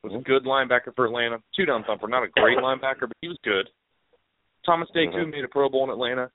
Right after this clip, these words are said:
Speaker 1: Didn't end well. Didn't end, didn't last long 'cause he was, he wasn't a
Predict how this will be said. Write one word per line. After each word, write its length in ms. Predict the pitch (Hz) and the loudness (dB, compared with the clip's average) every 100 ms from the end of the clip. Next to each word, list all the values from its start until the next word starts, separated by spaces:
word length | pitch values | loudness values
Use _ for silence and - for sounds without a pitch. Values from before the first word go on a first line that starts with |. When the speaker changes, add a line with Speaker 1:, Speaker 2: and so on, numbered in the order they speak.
| _ | _
Speaker 1:
Didn't 180 | 175 143 | -2 0
end 120 | 131 123 | -4 0
well. 300 | 110 101 - - _ _ _ | 2 2 0 -16 _ _ _
Didn't 240 | 143 131 117 | 0 0 -4
end, 220 | 117 98 _ - | -6 -8 _ -16
didn't 460 | 104 104 135 131 | -12 -4 -2 0
last 220 | 120 110 107 | 0 0 0
long 280 | 110 113 104 | 4 4 2
'cause 100 | 110 | -6
he 100 | 107 | -10
was, 120 | 101 _ _ | -12 _ _
he 200 | - 117 - _ _ _ 127 | -10 -10 -10 _ _ _ -2
wasn't 400 | 139 123 123 | 0 0 -6
a 60 | 95 | -12